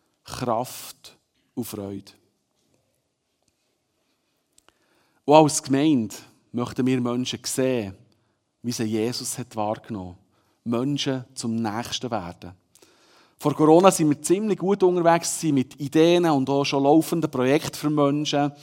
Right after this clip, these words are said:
wo wir einen Unterschied ausmachen können. Die im Gefängnis hocken oder einsam daheim. Für Frauen, die missbraucht werden oder Randständige, die kein Vis-à-vis haben.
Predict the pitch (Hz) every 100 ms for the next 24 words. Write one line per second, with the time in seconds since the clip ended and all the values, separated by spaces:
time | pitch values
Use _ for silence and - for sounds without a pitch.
0 | - - 131 139 - 143 139 151 160 170
1 | 165 151 147 143 143 107 - - 98 -
2 | - - - 143 147 - 175 175 180 170
3 | - 165 139 - 131 117 127 123 139 135
4 | 143 143 131 139 143 131 113 - - -
5 | - 127 - 147 156 160 143 135 - -
6 | 147 160 - 147 131 113 120 113 113 135
7 | 151 - 156 139 147 139 135 131 - 147
8 | 143 151 139 139 135 139 123 101 98